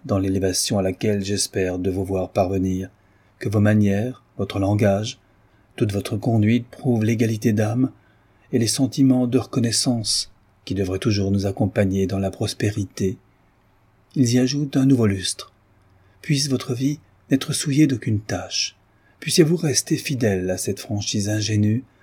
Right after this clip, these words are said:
à cette simplicité de mœurs, cette aimable sincérité que j'ai admirée jusqu'ici en vous. Puissiez-vous être au-dessus de la vanité et de l'orgueil et faire consister toute votre grandeur à faire du bien.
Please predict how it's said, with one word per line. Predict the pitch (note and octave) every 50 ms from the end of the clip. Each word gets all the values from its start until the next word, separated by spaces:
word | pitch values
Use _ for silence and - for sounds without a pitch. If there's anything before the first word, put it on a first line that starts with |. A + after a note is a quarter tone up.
| _ _ _ -
à | - F#2+
cette | - - G#2 -
simplicité | - A2 G2 - - G#2 - - G#2+ G2+ - A2 G2+
de | G2+ G2+
mœurs, | G2 G2 G2+ G2 G#2 A#2 - - - - - - _ _ _ _ _
cette | - - - - -
aimable | A2 G#2 G2+ G2 G2+ G2 G2+ G2
sincérité | - A2 G2 - - G#2+ G#2 G#2 F#2+ - - - G2+ A2+
que | - - A#2
j'ai | G2+ G#2+ G#2
admirée | G2+ F#2+ G#2+ G#2 G#2 - G#2+ G2+ G2+
jusqu'ici | G2 F#2+ G2+ G2 - - - G#2 - - - G2+ G2+ G2+
en | G2 F#2+ G2
vous. | F#2+ G2+ G2+ G2+ G#2 - - _ _ _ _ _ _ _ _ _ _
Puissiez-vous | - - B2+ - - B2+ A2 A#2 A#2+ A#2
être | A2 G2+ G2+ - - A2
au-dessus | G#2 A2 G#2 - - C3 A#2 G#2+
de | G2+
la | G2 F#2+
vanité | G2+ F#2+ G2 G2+ G2 - - - G2+ F#2+ - - -
et | -
de | F#2+ G2+
l'orgueil | G2 F#2+ F#2 G2 G2 G#2 F#2+ F#2 F#2 F#2 - - - - - - _
et | G#3 C3+
faire | - - G#2+ -
consister | - - A#2+ G2 - - G#2+ - - - A2+ G2+ G2
toute | - - G#2+ F#2+ -
votre | G#2+ G2+ - A#2+ G#2+
grandeur | G2 F#2+ G2 G2 F2+ G2 G2 G2+ G2+ -
à | G#2 G#2
faire | - A2 G2+
du | G2 G#2+ G#2
bien. | G2+ G2+ G2 G2 -